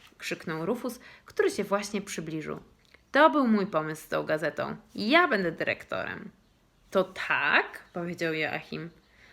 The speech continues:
„Zostawiasz mnie na lodzie? Mieliśmy się bić, ale z ciebie kolega”. „Dosyć już oberwałeś”,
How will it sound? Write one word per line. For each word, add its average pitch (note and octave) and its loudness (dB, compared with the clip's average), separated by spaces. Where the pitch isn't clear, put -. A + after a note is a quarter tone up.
„Zostawiasz G#3 0
mnie A3 2
na F#3 0
lodzie? E3+ -2
Mieliśmy G3+ 2
się - -6
bić, E3 -10
ale F#3+ 4
z F3+ -10
ciebie D3+ -2
kolega”. C#3+ -6
„Dosyć D#4 2
już A3 0
oberwałeś”, F#3+ 2